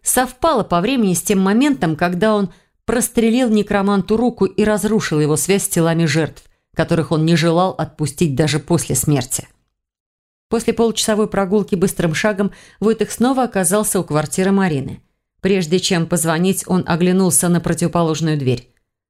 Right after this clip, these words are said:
Зудящего ощущения больше не было. Марина очень обрадовалась его приходу. Она сразу завалила его вопросами, он даже не успел разуться и снять куртку.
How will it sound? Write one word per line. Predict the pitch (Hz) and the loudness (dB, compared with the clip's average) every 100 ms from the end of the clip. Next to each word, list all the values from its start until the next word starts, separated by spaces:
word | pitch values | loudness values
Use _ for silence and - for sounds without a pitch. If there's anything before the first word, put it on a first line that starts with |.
| _ | _
Зудящего | 175 214 240 285 - 269 | -2 0 2 0 0 0
ощущения | 247 - 196 - 185 190 190 | 0 -2 -2 0 0 0 0
больше | 156 139 139 143 | 0 -2 -2 -4
не | 123 - | -2 -2
было. | - - - _ _ _ _ - | -4 -6 -10 _ _ _ _ -2
Марина | 180 180 170 | 0 0 0
очень | 170 170 160 | 0 0 -2
обрадовалась | 139 165 156 139 131 | 0 -2 -2 -4 -2
его | 143 135 | -2 -2
приходу. | 147 - - - - _ _ _ - | -4 -4 -4 -6 -10 _ _ _ -4
Она | 202 208 | -2 0
сразу | 262 285 208 | 0 0 0
завалила | 180 180 185 190 180 | 0 2 2 2 0
его | 170 165 | 0 0
вопросами, | 170 170 175 151 139 139 - - | -2 0 0 0 -2 -6 -8 -4
он | 170 | 0
даже | 185 165 | 0 0
не | 190 | 0
успел | 185 - 190 | -2 0 0
разуться | 180 175 208 226 170 | 0 0 -2 -2 -2
и | |
снять | 160 175 165 | 0 0 -2
куртку. | - 151 - - 107 | -2 -4 -4 -6 -6